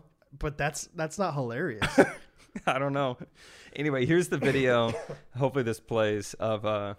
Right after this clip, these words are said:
Speaker 2: it's not like I took ten different videos and this is the one where she's the least funny. It's like I chose a fifty-second portion to record,
Speaker 1: <laughs>
Speaker 2: and this is it.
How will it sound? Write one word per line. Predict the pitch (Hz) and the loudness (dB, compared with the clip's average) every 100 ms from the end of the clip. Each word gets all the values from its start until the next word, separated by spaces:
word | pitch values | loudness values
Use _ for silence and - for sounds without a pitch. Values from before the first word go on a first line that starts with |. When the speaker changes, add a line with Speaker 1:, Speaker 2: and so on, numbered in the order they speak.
| _ _ _ - 131 | _ _ _ -14 -6
Speaker 2:
it's | 175 208 | 0 4
not | 170 | 6
like | 170 - - | 4 2 -2
I | 151 | -2
took | 147 170 - | 2 0 0
ten | - 151 | -4 -2
different | 151 135 | -2 -2
videos | 127 139 143 151 | 0 2 2 0
and | 127 | -2
this | 127 | -4
is | 131 | -4
the | 139 | -2
one | 127 123 | -2 -2
where | 117 | -2
she's | 131 | -6
the | 117 | -4
least | 120 123 | -6 -4
funny. | 127 127 131 | -4 -4 -4
It's | - | -6
like | 113 107 - - - | -6 -8 -16 -8 -2
I | 147 | 0
chose | 165 151 | 0 -2
a | 139 | -2
fifty-second | - 131 135 - 131 127 | -2 -4 -4 -4 -6 -2
portion | 127 123 123 | -2 -2 -2
to | |
record, | 117 151 135 131 | 0 4 4 2
Speaker 1:
<laughs> | 123 | 0
Speaker 2:
and | 120 120 | 0 0
this | 110 | -2
is | 110 98 | -4 -6
it. | - | -8